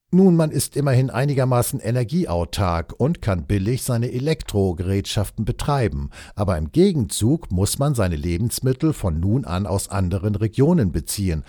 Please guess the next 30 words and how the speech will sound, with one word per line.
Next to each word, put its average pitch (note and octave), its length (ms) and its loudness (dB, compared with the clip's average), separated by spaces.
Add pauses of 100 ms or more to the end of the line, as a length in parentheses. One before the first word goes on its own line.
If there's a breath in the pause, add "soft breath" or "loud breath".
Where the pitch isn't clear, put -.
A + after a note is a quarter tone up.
(180 loud breath)
und D#2+ 220 -4
zusätzlich C3 840 -2
muss F2 220 -2
man F2 140 -2
sich F2+ 160 -4
vor D#2+ 180 -2
Sabotage E2 680 -2
des - 240 -4
Nachbarn A2+ 420 0
schützen. - 560 -4 (680 loud breath)
Natürlich D3+ 400 2
ist - 220 -2
das A2 280 0
nur G#2 240 4
meine F#2+ 320 0
Perspektive F#2+ 800 -2
auf E2 140 -4
dieses G2+ 400 -4
Thema. G2 420 0 (300 loud breath)
Wünschen E3 500 4
würde C#3 180 2
ich G2+ 200 -6
gerne C#3 320 2
eine G#2+ 160 0
breit G#2 340 -2
gefächerte G#2 560 -2
Diskussion F#2 680 -2
für - 300 -2
dieses - 340 -6
Thema. C2+ 420 -4